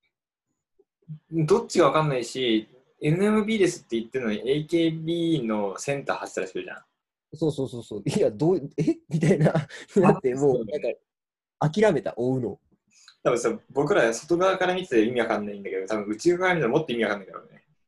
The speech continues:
Speaker 2: <laughs> ぐちゃぐちゃしてんのかな。
Speaker 1: そう、だ-、「なんであの子はエヌエムビーなのに、うちのとこ来て、センター張ってんの？」みたいな。
Speaker 2: 確かにね。っていうの発生する感じはするね。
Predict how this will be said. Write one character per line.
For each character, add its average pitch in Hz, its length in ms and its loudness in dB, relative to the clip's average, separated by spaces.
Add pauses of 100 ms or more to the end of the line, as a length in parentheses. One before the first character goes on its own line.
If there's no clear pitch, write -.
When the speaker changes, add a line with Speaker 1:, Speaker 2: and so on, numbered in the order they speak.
(100)
Speaker 2:
<laughs> 285 920 0
ぐ - 40 -10
ち 143 80 -4
ゃ 123 40 2
ぐ 113 80 -4
ち 107 60 -8
ゃ 98 40 -8
し - 80 -14
て 131 100 0
ん 117 60 -4
の 104 80 -6
か 95 140 -10
な。 95 240 -10 (280)
Speaker 1:
そ 101 200 -4
う、 101 180 -10
だ-、 110 100 -2 (380)
「な - 160 -14
ん 160 80 -6
で - 80 -4
あ - 80 -8
の 113 140 -8
子 104 100 -8
は 95 160 -6
エ 107 80 -10
ヌ 110 120 -4
エ - 60 0
ム 107 100 -4
ビ 110 120 -2
ー - 20 -6
な 101 60 -6
の 95 80 -12
に、 95 140 -20
う - 260 -20
ち 107 140 -14
の 101 80 -10
と - 180 -16
こ 92 80 -14
来 - 100 -18
て、 92 300 -8 (560)
セ - 160 -18
ン 98 60 -14
タ - 80 -16
ー - 20 -12
張 - 120 -12
っ - 40 -20
て 104 140 -12
ん 82 100 -14
の？」 80 160 -10
み - 60 -16
た - 80 -18
い - 20 -18
な。 - 60 -20 (440)
Speaker 2:
確 107 200 -14
か 98 80 -10
に 92 80 -14
ね。 110 480 -10
っ - 20 -20
て 117 80 -12
い 120 100 -8
う 117 40 -8
の 98 100 -10
発 101 220 -14
生 123 100 -14
す 127 160 -10
る 120 320 -10 (800)
感 107 180 -12
じ 107 60 -10
は 107 60 -8
す 107 180 -10
る 101 100 -8
ね。 95 220 -14